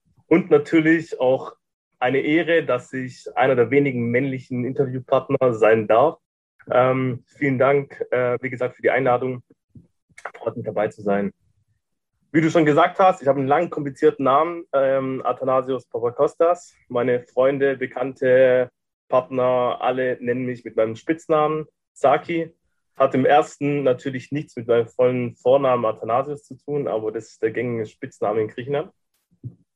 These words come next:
Somit behalte ich den bei. So kennt man mich und, ähm,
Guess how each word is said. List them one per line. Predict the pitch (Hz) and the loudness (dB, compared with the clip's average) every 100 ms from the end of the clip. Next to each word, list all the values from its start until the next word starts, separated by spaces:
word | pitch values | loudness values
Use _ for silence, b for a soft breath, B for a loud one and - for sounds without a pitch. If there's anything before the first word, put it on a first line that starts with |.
| _ _ - - | _ _ -20 -6
Somit | 120 120 | -2 -2
behalte | - 104 117 113 | -2 0 0 -2
ich | |
den | 110 101 | -6 -2
bei. | 104 135 - b b b | 0 0 -4 b b b
So | 113 | -14
kennt | 110 127 131 | -4 -4 -2
man | 120 | -4
mich | 120 117 | -6 -8
und, | - 101 - - - - | -8 -10 -10 -16 -20 -14
ähm, | 104 104 101 104 98 | -8 -6 -6 -8 -10